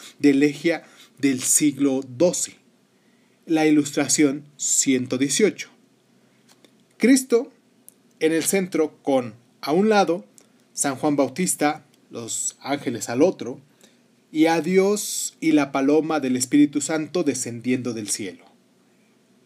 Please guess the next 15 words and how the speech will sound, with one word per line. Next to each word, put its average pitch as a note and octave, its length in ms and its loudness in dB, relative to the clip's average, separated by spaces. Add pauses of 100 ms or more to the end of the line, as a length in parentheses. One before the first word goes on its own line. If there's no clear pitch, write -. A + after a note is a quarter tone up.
(280)
Hasta F3 240 0
en G#3+ 80 4
el G#3+ 140 0
tratamiento A#3 500 0
de D#4+ 80 2
los G3+ 160 4
detalles, - 680 -4 (240)
la C#3+ 200 2
obra E3+ 280 0
de D3+ 100 0
Ghiberti C#3 640 -2
recuerda D3 720 0 (180)
las D3 340 2
de D3 120 2
sus D3+ 520 -2